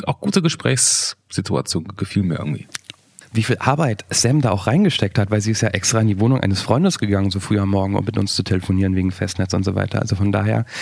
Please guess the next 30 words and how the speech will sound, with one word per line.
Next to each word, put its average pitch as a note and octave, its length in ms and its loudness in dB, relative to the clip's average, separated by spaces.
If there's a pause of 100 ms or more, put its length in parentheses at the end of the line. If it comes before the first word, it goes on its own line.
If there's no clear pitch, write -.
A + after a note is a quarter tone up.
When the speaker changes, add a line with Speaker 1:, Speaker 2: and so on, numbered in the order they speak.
(120)
Speaker 2:
danke F3 320 2
an C3+ 80 0
Sam, C#3 360 2 (440)
ähm, B2+ 400 4
danke D3 260 2
auch A#2 120 -2
fürs - 200 0
Mitmachen C3+ 480 0
und A#2 220 0
hier B2 160 0
kommt A#2 240 -2
wie A2 80 2
immer B2+ 140 2
unser A#2 240 2
Aufruf, A2+ 560 0
ähm, A2 420 2 (320)
wir A#2 180 2
würden B2 240 2
euch C#3+ 320 0
auch G#2 180 -6
gerne A#2 280 0
dafür G#2 260 -2
danken, G#2+ 320 0
dass G#2+ 180 -2
ihr G#2+ 100 4
mitmacht, G2 420 -2
weil G2 120 -2
wir G#2 80 0
brauchen C#3+ 340 0
euch. F2+ 120 0